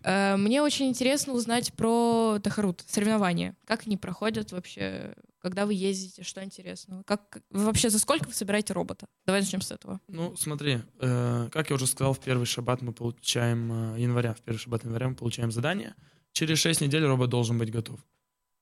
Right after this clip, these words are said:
Speaker 2: То есть через шесть недель, э, к роботу уже, ну, нельзя прикасаться. Всё. Э,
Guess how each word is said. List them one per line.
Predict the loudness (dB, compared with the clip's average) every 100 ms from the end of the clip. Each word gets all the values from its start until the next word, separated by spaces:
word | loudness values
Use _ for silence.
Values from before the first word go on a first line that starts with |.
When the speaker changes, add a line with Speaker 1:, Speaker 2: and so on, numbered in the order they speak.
| _
Speaker 2:
То | 0
есть | 2
через | 2 0
шесть | 2 0 0
недель, | 2 2 0 -4 -14 -20 _
э, | -2 0 2 0 -2
к | -2
роботу | 0 0 0
уже, | 0 0 -2 -4
ну, | -6 -6 -4
нельзя | -2 0 -2
прикасаться. | -6 -8 -8 -10 -20 _ _ _ _ _ _ _ -6
Всё. | -6 -8 _ -2
Э, | 2 2 2 2 2 0 -2